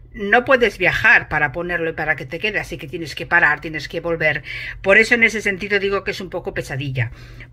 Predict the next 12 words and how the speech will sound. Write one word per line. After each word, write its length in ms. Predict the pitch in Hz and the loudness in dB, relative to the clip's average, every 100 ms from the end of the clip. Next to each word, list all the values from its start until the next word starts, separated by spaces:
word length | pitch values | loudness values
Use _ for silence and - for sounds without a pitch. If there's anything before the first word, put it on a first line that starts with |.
| - | 2
pero, 1000 | 190 190 185 180 180 180 180 180 180 175 | 4 6 6 4 4 4 4 2 2 0
pero 160 | 196 185 | 2 2
me 120 | 185 | 2
gusta 260 | 170 190 156 | -4 -6 -8
mucho, 400 | 147 131 - - | -8 -10 -12 -14
me 140 | 147 151 | -8 -8
gusta 340 | 170 - 165 | -8 -8 -8
mucho 600 | 165 185 - 220 226 - - | -6 -6 -4 -2 -2 -6 -8
y 540 | 196 185 185 185 202 | -4 -4 -2 -4 -6
me 180 | 202 196 | 0 2
cansa 400 | 214 247 247 240 | 4 4 4 -2
muchísimo 840 | 214 208 - 202 - 196 202 311 | -2 -4 -8 -8 -6 -4 -2 -2